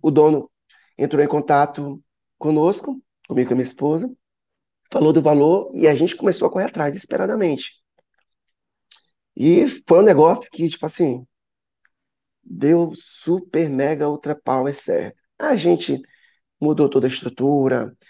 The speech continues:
botamos cadeiras de qualidade. Nossas cadeiras têm, pra ter noção, Tramontina, uma cadeira quase quatrocentos reais.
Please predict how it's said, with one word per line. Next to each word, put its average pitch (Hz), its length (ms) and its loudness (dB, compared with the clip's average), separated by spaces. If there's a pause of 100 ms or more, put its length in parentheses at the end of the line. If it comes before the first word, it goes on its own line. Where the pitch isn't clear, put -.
(400)
botamos 156 600 4
cadeiras 139 380 0
de 135 80 -12
qualidade. 127 760 -2
Nossas 131 280 -4
cadeiras 165 300 0
têm, 160 140 -8
pra - 160 -10
ter - 180 -12
noção, 139 320 -4
Tramontina, 156 680 -2
uma 135 180 -2
cadeira 139 260 2
quase 135 280 -2
quatrocentos - 440 -6
reais. 127 480 -2